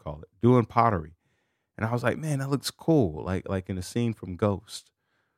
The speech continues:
The guy's just, you know, uh, and I was like, "I wanna do that." Like, I've always wanted to, there's just something about working with my hands that I enjoy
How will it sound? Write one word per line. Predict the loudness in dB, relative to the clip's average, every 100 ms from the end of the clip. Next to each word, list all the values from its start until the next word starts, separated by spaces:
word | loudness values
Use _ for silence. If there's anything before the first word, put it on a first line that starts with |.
| _
The | -10
guy's | -2 0 -2 -4
just, | -12 -16 _ _
you | -12 -10
know, | -10 -12 _
uh, | -14 -12 -12 -6
and | -4
I | -4
was | -2
like, | -4
"I | -2
wanna | -2 0 0
do | 0 -2
that." | -4 -10 -14
Like, | -8 -2
I've | 2
always | 2 2
wanted | -2 -6 -10
to, | -14 _ _ 2
there's | 2
just | 4 2
something | 2 2
about | 2 2 2
working | -2 -2 -2
with | -4 -4
my | -6 -4
hands | -2 -2 -4 -8 -10
that | -8 -8 -12 _ _ _
I | -4 0
enjoy | 0 -2 4 4 4